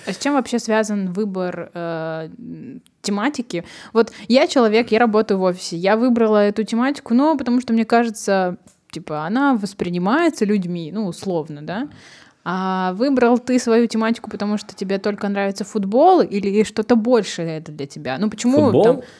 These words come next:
Speaker 1: Да, да.
Speaker 2: Блин, ну футбол, слушай, э, это все, наверное, связано с детскими мечтами, потому что у меня было в детстве две мечты. Э, три. Уехать из Казахстана. <laughs>
Speaker 1: Одну,
Speaker 2: Да-да-да.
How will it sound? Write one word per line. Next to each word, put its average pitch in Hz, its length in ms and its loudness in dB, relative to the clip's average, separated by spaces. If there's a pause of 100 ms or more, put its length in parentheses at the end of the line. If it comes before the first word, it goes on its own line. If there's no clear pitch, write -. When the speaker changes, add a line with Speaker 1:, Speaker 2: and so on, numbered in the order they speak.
(140)
Speaker 1:
Да, 165 260 0
да. 151 160 -6
Speaker 2:
Блин, 107 280 2
ну 98 80 2
футбол, 117 520 2
слушай, 113 500 0
э, 92 400 -2 (420)
это 143 220 0
все, 131 200 0
наверное, 123 320 2
связано 110 400 0
с - 40 -8
детскими 104 360 -2
мечтами, 98 460 -2
потому 98 280 -6
что - 160 -6
у - 20 -2
меня 113 140 0
было 127 160 0
в 110 60 -2
детстве 120 280 -2
две 113 220 -2
мечты. - 440 -6 (500)
Э, 87 420 2 (280)
три. 110 440 0
Уехать 120 360 2
из 117 100 0
Казахстана. 156 960 2 (120)
<laughs> - 100 2
Speaker 1:
Одну, 220 540 6
Speaker 2:
Да-да-да. - 220 6